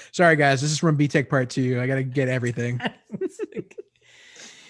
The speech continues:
Speaker 2: like, no, you're okay. You have video footage of this guy attacking you, so you don't have to worry about the cops. You can just call them, have them come be like, "Yeah, man, take a look at this video."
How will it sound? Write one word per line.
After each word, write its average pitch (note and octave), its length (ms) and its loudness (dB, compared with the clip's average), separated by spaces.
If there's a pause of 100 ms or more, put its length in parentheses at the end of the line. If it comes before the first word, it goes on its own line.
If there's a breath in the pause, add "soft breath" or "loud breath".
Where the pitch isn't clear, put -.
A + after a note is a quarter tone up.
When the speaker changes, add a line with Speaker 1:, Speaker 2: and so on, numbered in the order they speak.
(220 loud breath)
Speaker 2:
like, D3 400 -4
no, F#3+ 180 2
you're F3+ 260 2
okay. G3 280 2
You C#3 360 -2
have F#3 420 2
video D#3 340 0
footage F3+ 420 -8
of A#2 60 -12
this B2 160 -10
guy C3 160 -2
attacking B2+ 640 -4
you, A2+ 320 -6
so D#3 360 0
you D3+ 120 0
don't F3+ 120 0
have E3 100 -2
to C#3+ 100 -2
worry C3+ 320 2
about A#2+ 260 -4
the A2 60 -12
cops. G#2 420 -14
You A2+ 80 -10
can C3 120 -8
just A#2+ 180 -8
call C3 280 0
them, A2+ 100 -2
have B2 160 -4
them A#2 80 -2
come B2+ 120 -6
be A#2+ 80 0
like, A2 140 -2
"Yeah, A#2+ 160 -2
man, G#2+ 280 -4
take B2+ 200 -6
a - 20 -4
look A#2 120 -2
at A2+ 60 -2
this G#2+ 80 -4
video." G#2+ 380 0